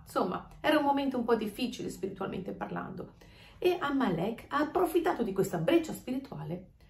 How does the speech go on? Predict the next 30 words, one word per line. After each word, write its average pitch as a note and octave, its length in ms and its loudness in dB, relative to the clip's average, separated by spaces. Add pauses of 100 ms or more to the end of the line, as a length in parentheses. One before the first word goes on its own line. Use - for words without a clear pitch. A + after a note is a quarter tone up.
(220)
per F#4+ 200 6
cercare B3+ 580 0
di G3 200 -4
battere - 840 -2
il - 140 2
popolo - 260 0
ebraico. - 540 -6 (560)
Ma - 120 0 (800)
cosa G4+ 180 4
aveva G#4+ 200 8
fatto - 220 2
il D#3+ 60 -2
popolo A#3 280 6
ebraico F#3 400 8
ad F3 80 4
Amalek, F3 640 0
che - 400 -2
Amalek G3 400 4
l'ha F3 100 2
attaccato F#3 340 -2
così F#3+ 160 -4
di F3+ 80 -2
sorpresa F3+ 360 -2
cercando D#3+ 340 0
di E3 320 -8 (240)
farlo E3+ 300 2
fuori E3+ 420 0
del F#3 160 6
tutto? - 500 -6 (1400)
Niente. - 580 -6